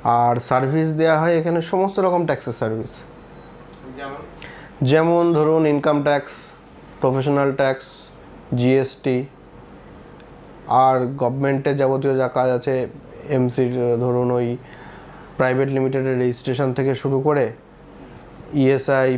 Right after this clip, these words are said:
Speaker 1: পিএফ, সে সমস্ত registration, তাদের সমস্ত কাজ, তাদের filing, উম, এনজিও registration, society registration,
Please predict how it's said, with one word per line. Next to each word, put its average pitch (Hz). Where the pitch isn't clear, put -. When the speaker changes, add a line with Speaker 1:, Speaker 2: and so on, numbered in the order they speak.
Speaker 1:
পিএফ, 131
সে 139
সমস্ত 135
registration, 131
তাদের 131
সমস্ত 139
কাজ, 131
তাদের 139
filing, 127
উম, 117
এনজিও 160
registration, 139
society 143
registration, 127